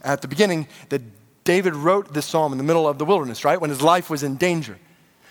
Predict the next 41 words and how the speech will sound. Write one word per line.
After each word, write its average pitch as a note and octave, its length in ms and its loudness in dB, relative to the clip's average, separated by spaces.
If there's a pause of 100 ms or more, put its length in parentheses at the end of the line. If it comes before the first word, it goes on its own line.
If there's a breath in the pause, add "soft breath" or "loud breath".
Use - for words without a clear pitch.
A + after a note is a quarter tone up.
By C#3 140 2
the C#3+ 140 2
end A#3+ 100 4
of A3+ 60 -2
this F3+ 120 -2
psalm, C#3+ 380 -2 (220)
in C3+ 80 -4
the C3+ 60 -4
face G#3 360 2
of D#3+ 80 -6
those F#3 240 2
who D3+ 80 -10
seek - 360 -2
to - 80 -16
destroy F3+ 440 0
David's E3+ 480 -2
life, C3+ 460 0 (500 soft breath)
he's F#3+ 220 0
saying, E3 360 2 (480 soft breath)
the - 40 -16
king F3+ 260 4
rejoices C3+ 640 -2
in C3 260 -6
God. A2+ 300 -2
So - 100 -12
how's F#3 340 2
that F#3 140 2
possible? C#3+ 360 0
How F#3 200 4
is G#3+ 80 0
it G#3+ 60 -10
possible E3+ 360 2
to - 120 4
rejoice F#3 760 2
in G3 280 2
God C#3+ 340 2 (600)
when D3+ 140 2
you're B2+ 120 -2
in F3 240 2
the C#3 160 0 (160)
wilderness? C#3 640 -2